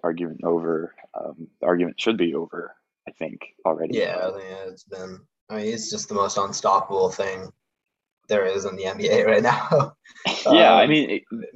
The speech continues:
Speaker 1: the, the fact that he, like, he took that three in game five, and it kind of felt like it was going in, despite, like,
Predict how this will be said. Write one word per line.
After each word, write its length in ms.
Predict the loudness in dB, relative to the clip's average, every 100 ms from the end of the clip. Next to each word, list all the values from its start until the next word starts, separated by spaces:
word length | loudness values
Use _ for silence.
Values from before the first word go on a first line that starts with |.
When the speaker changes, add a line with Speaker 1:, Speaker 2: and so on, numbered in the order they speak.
| -16
Speaker 1:
the, 180 | -2 -2
the 100 | 0
fact 260 | 0 0 2
that 120 | 0
he, 500 | 2 0 2 2 -2 _
like, 220 | 2 2
he 200 | -4 -12
took 220 | -6 -4
that 220 | 0 -2 -2
three 280 | -2 0 0
in 60 |
game 180 | -2 -4
five, 420 | 2 4 6 2 -4 _ _ _ _ _ -8
and 100 | -8
it 100 | -6
kind 260 | -2 0 0
of 60 |
felt 200 | 0 0
like 120 | 0
it 40 | -2
was 100 | -2
going 260 | -2 0 -2
in, 220 | -6 -6
despite, 500 | -6 -2 2 4 2 _
like, 320 | -2 -2 -4